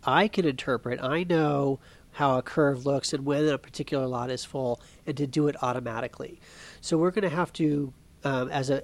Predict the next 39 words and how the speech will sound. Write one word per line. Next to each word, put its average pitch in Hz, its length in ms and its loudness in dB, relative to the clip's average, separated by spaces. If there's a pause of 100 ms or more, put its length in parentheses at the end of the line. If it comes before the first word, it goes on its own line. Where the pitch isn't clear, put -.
check - 260 -2
and 143 120 -4
balance, 175 500 2
go 151 300 4
to 143 260 -6
each 185 260 -2
lot 139 380 0
and 143 140 -10
calibrate 151 720 2
the 131 100 -4
model. 120 500 -4 (380)
So 156 160 0
as, 139 300 -4
as 139 340 -2 (100)
we 156 180 0
know 175 320 6
that 143 340 4
when 135 320 -2
spots - 640 -2
three 160 280 -4
twenty-five 156 680 0
through 127 160 -4
three 160 300 -2
thirty-five 139 680 0
at 123 160 -4
Rockridge 135 540 -2
start 143 360 0
to 147 60 -12
be 135 120 -2
validated, 135 600 2
that's 147 280 0
a 127 80 -2
good 151 340 0
sign 131 540 0
that 127 160 -8
this 143 180 -2
lot 131 300 -2
is 123 160 -6
full. 131 400 2